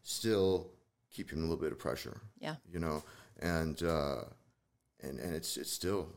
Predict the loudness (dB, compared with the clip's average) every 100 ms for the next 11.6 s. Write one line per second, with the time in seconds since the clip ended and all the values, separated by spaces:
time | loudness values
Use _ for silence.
0 | -6 -2 2 2 2 4 4 4 4 2
1 | -4 -6 -8 -6 -6 -6 -6 -2 -2 -2
2 | -4 -2 -2 0 0 0 -4 -18 _ _
3 | _ _ _ _ -4 -2 0 -2 -4 -6
4 | -2 -2 0 0 4 4 4 4 -2 -4
5 | 0 4 4 2 -4 -12 _ -10 -8 -6
6 | 0 0 0 -4 -6 -2 -2 -4 -14 -20
7 | _ _ _ _ -8 -4 -2 2 4 4
8 | 4 4 0 -6 -18 _ _ _ _ -6
9 | 0 0 2 2 4 4 2 2 2 2
10 | 2 0 -4 _ _ -4 -2 -2 -2 0
11 | 0 -2 -2 -2 -2 -4